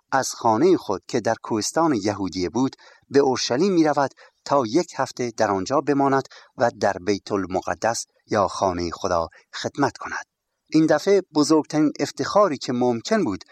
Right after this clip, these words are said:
بر کاهنی برسه به وی داده شده بود و این افتخار در مدت زندگانی او فقط یک دفعه اقامه می‌شد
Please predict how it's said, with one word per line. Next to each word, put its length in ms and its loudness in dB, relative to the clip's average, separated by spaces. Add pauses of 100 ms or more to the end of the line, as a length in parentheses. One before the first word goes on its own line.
(280)
بر 240 2
کاهنی 380 0
برسه 480 -6 (220)
به 120 0
وی 200 4
داده 280 -2
شده 240 -6
بود 240 -14 (460)
و 40 4
این 200 2
افتخار 460 2 (280)
در 180 2
مدت 460 -2
زندگانی 680 0
او 220 2 (360)
فقط 300 0 (100)
یک 220 -2 (120)
دفعه 360 -4 (260)
اقامه 400 0
می‌شد 340 -8